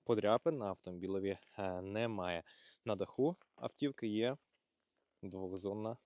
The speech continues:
панорама, яка буде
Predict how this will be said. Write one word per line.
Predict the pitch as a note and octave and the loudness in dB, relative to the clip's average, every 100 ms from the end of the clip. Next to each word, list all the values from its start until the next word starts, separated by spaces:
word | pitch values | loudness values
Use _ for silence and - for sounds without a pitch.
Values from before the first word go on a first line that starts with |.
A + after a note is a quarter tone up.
| _ _ | _ _
панорама, | - F#2 F2+ G2 A2+ C3 | -8 -6 0 0 -2 -6
яка | G#2 E2+ - G2+ - _ _ _ - - _ _ _ _ _ _ | -8 -4 0 0 -2 _ _ _ -20 -20 _ _ _ _ _ _
буде | - G2 G2 | -6 -2 -2